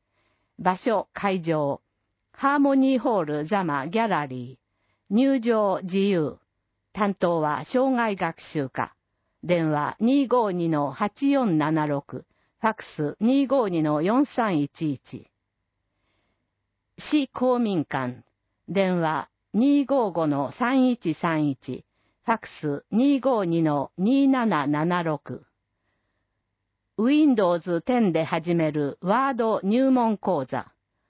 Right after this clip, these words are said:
日時、七月十六日から三十日の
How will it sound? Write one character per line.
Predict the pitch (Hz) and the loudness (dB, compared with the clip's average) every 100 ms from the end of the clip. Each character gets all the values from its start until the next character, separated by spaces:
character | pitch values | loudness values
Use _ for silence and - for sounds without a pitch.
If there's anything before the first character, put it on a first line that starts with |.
| _ _ _ _ _ - | _ _ _ _ _ 0
日 | 262 - 220 | 0 0 -2
時、 | 151 151 - | 0 -2 -4
七 | - - 294 | -12 -2 2
月 | 277 285 254 | 2 0 -2
十 | 214 247 247 | 0 0 0
六 | 240 254 | 0 0
日 | 220 220 - | 0 -2 -2
か | 151 | -2
ら | 139 123 - | 0 -2 -2
三 | 254 262 | 2 2
十 | 254 220 | 2 2
日 | 165 147 156 | 0 0 -2
の | 147 143 | -2 -2